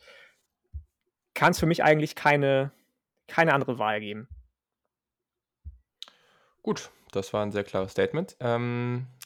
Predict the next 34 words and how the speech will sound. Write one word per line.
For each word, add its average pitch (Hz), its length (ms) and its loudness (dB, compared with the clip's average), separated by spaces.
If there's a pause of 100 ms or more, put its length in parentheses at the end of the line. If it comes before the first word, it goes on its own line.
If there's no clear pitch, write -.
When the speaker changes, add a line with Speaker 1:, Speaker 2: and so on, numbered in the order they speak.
(680)
Speaker 2:
ein 123 400 0
Name, 123 240 2
der 131 100 2
vielleicht 131 200 0
ein - 20 -6
bisschen 120 200 -2
weniger 156 200 4
bekannt 151 340 -2
ist, 170 180 -4
den 117 100 0
haben 123 80 0
die 120 120 2
Jets 123 240 0
relativ 113 280 -2
spät - 360 -6
gezogen. 117 640 -4
Jonathan 120 360 0
Marshall, 104 460 0
Defensive 104 340 -10
Tackle 120 220 -4
von - 140 -8
Arkansas. 107 600 -2
Relativ 120 300 -4
schwer, 117 420 2
aber 110 180 -2
der 110 100 0
hat 113 100 -4
hier 127 80 0
einen 110 100 -2
neun 117 180 0
Komma 117 240 -2
neun 110 260 0
neuner 107 440 2
<laughs> 107 260 -8